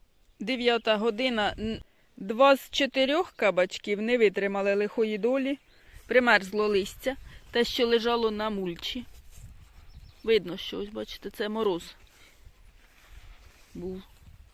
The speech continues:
Так по грядках, мов усе ціле. М.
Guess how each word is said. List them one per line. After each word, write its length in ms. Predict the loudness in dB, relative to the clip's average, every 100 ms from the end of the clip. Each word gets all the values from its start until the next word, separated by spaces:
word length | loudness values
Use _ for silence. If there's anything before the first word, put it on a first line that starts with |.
| _ -2
Так 240 | -2 0
по 140 | -2
грядках, 540 | 0 0 0 -2 -4 -4
мов 240 | -4 -4
усе 280 | -6 -6 -8
ціле. 500 | -8 -10 -2 2 2
М. 120 | 2